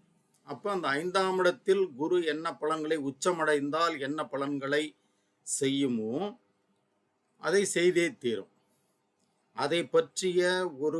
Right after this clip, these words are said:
விழிப்புணர்வு தருவதற்காகத்தான். அதாவது என்னென்ன காரியங்கள்ல நீங்க இப்ப செஞ்சிட்டு இருக்கீங்க, அது இந்த எழுபத்தஞ்சு நாளைக்குள்ள என்ன செஞ்சு முடிக்கணும், அதை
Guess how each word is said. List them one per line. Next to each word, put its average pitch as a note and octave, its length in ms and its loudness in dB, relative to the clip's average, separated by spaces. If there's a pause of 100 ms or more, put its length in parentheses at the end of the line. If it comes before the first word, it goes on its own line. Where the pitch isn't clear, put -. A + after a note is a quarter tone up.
(120)
விழிப்புணர்வு E3+ 680 -2
தருவதற்காகத்தான். B2 960 -4
அதாவது B2+ 300 -2
என்னென்ன D#3+ 260 0 (100)
காரியங்கள்ல D3 600 2
நீங்க D3 180 -4
இப்ப C3 180 -2 (440)
செஞ்சிட்டு F3 420 4
இருக்கீங்க, D3 300 -4 (760)
அது E3 160 2
இந்த D#3 200 0
எழுபத்தஞ்சு G3 480 6
நாளைக்குள்ள F3+ 380 2 (140)
என்ன D#3 140 -2 (160)
செஞ்சு D3 240 -2 (100)
முடிக்கணும், B2+ 480 -2 (1300)
அதை D3 320 2